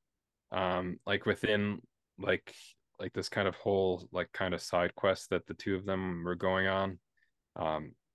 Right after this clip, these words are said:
and anything, like, at any point, like, did you like, "Oh, okay, she's definitely up to no good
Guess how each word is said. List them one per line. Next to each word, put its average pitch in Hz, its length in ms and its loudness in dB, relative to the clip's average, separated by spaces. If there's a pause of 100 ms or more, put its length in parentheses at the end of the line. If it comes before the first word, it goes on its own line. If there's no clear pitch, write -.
(140)
and 92 80 0
anything, 90 560 -2 (160)
like, 98 160 2
at - 160 2
any 117 180 6
point, 113 280 4
like, 98 180 4 (1400)
did 101 140 -10
you 95 140 2
like, 92 160 2
"Oh, 95 120 2
okay, 87 260 0
she's 90 300 -6
definitely 82 640 -4 (140)
up - 200 -4
to - 60 -8
no 82 120 -4
good 82 220 -8